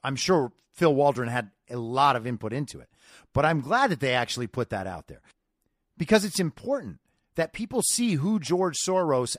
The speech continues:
actually is. And it's important that people understand that there is a direct connection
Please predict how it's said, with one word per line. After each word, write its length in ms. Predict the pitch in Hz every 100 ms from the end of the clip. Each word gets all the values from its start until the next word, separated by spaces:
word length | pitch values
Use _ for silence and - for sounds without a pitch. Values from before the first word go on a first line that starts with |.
| -
actually 540 | 147 151 - 123 120
is. 520 | 143 185 127 123 - _ - -
And 160 | 170 180
it's 160 | 160
important 540 | 185 156 - 277 214 120
that 220 | 147 139
people 380 | - 214 180 -
understand 800 | 180 202 170 139 - 233 185 87 - -
that 120 | 147 -
there 160 | 240
is 140 | 277 170
a 100 | 139
direct 760 | - 135 120 170 214 - -
connection 560 | - 147 170 175 - -